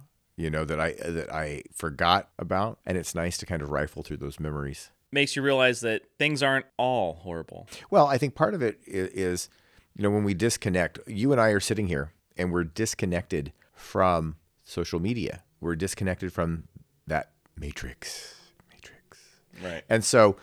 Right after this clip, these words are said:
Speaker 1: we're able to remember that there's a world that existed before, and it's kind of nice to see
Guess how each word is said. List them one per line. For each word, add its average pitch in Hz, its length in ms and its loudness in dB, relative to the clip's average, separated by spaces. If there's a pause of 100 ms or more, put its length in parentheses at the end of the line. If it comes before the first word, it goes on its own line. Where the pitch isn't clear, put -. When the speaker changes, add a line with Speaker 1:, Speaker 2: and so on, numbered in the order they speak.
(180)
Speaker 1:
we're 117 120 4
able 113 320 4
to 110 240 0
remember 95 400 2
that 82 160 0
there's 85 240 0
a 82 40 0
world 82 460 0 (340)
that 78 140 -4
existed 76 460 -6
before, 76 580 -2 (100)
and 80 120 -4
it's - 120 -8
kind 123 260 -4
of - 100 -8
nice 82 260 -2
to - 80 -8
see 85 480 -4